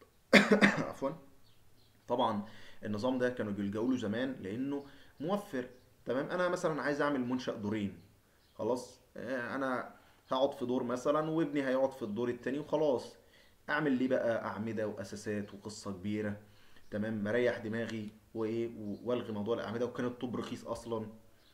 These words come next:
تمام؟ وخلاص. آه، ف-، فكانوا بقى إيه،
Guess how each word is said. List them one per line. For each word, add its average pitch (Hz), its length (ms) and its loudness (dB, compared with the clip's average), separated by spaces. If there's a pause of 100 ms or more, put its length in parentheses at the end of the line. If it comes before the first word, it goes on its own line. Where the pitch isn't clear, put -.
(340)
تمام؟ 127 340 -4 (260)
وخلاص. 127 520 0 (760)
آه، 107 460 -4
ف-، 110 680 0 (1200)
فكانوا 120 540 2
بقى 123 200 2
إيه، 127 180 -2